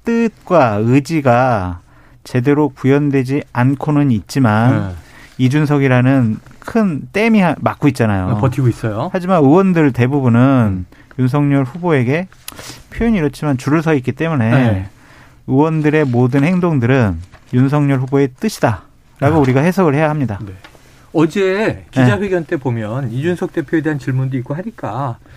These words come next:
Speaker 2: 이 대표 나쁘게 안 본다. 그분의 역할이 있다. 선대위 합류는 모르겠으나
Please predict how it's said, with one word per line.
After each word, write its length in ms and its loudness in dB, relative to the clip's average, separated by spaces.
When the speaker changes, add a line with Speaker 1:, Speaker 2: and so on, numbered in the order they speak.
Speaker 2:
이 160 -2
대표 220 -2
나쁘게 380 -8
안 180 -4
본다. 400 0
그분의 360 -4
역할이 320 -2
있다. 300 -4
선대위 460 -4
합류는 520 -6
모르겠으나 800 -6